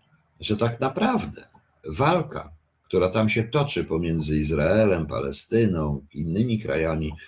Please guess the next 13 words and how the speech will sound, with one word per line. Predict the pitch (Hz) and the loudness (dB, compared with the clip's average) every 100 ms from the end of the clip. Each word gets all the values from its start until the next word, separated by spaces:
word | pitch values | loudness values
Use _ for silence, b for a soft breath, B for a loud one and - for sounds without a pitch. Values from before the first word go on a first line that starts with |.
| B B B B | B B B B
arabskimi, | - 80 78 73 - 76 67 69 85 - _ _ _ _ _ _ _ - | -4 -2 -2 -4 -8 -6 -6 -6 -12 -16 _ _ _ _ _ _ _ -6
jest | 107 113 113 | 0 0 0
walką | 127 127 120 127 117 - _ | 0 -2 -2 -4 -4 -10 _
o | - 120 | -4 0
wodę. | 113 82 71 - - _ _ _ _ _ - | 2 0 -2 -10 -18 _ _ _ _ _ 0
Tylko | 160 147 151 | 0 2 2
i | 135 | 4
wyłącznie | 131 135 135 - 131 127 | 4 2 0 -4 -4 -4
o | |
dostęp | 113 117 120 123 | -2 -2 -2 -4
do | 117 | -2
źródeł | 113 113 117 120 | -2 -2 -2 -2
wody. | 117 101 - | -2 -6 -8